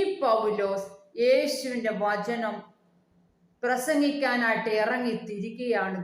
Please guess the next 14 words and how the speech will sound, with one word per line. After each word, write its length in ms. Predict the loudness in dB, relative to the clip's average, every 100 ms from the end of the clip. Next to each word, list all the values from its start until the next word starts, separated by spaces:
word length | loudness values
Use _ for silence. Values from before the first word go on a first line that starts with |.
| -2
ദൈവമക്കളെ, 680 | 0 0 -2 -4 -6 -8 -8 -12 _ _ _ _
നിന്നെ 320 | -4 -2 2 2 4 4
ഒതുങ്ങിക്കഴിയുവാൻ 960 | 4 0 -2 -4 -2 -2 0 -2 -2 -2 0
ഞാൻ 200 | 0 -2 -4
പിന്നെ 220 | -8 -8 -6 -6
സമ്മതിക്കയില്ല. 880 | -6 -4 -6 -6 -8 -8 -8 -12 -20 -20 _ _ _ _ _ _ _ _ _ -8 0
നീ 100 | 2 4
ആ 20 | 2 2
വചനം, 600 | 4 4 2 0 0 -2 -4 0
ഹല്ലേലൂയ, 600 | 2 4 4 2 0 0 -2 -4 -12 _ _ _ _ _ _ _ _ _ _ _ _ _ _ _ _ _ _ _ _ _ _ _ -2 0
ഇരുവായ്ത്തലയുള്ള 1080 | 2 0 2 2 2 2 2 2 4 2 2 2 2
ഏത് 200 | 0 0 0
വാളിനേക്കാൾ 800 | 0 0 0 0 -2 -2 -2 -2 -2 -2
മൂർച്ചയേറിയതും 960 | -2 -2 0 2 2 0 -2 -4 -6